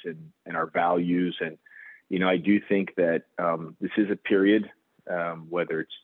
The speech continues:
due to or, um, temporarily associated with the pandemic, of tensions and, and, and s-,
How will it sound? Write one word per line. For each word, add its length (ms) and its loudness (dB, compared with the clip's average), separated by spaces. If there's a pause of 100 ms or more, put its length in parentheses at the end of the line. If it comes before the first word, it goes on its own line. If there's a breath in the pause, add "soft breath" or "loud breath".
(180)
due 240 4 (120)
to 320 4
or, 220 0 (800 loud breath)
um, 240 -4
temporarily 460 2
associated 500 2
with 140 0
the 80 -10
pandemic, 680 -4 (240)
of 220 -6 (160)
tensions 500 2 (260)
and, 280 -6
and, 300 -6
and 200 -6
s-, 560 -18